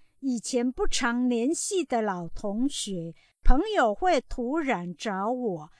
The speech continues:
向我倾诉他们当下遇到的生活、人生中的难题，其中一位是我在国内的朋友。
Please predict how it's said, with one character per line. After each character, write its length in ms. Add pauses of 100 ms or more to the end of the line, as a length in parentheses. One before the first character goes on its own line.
(120)
向 340
我 220
倾 360
诉 320
他 300
们 240
当 320
下 300
遇 240
到 280
的 160
生 460
活、 440 (260)
人 280
生 380
中 260
的 160
难 400
题， 400 (280)
其 320
中 280
一 200
位 200
是 280
我 280
在 300
国 400
内 260
的 140
朋 460
友。 400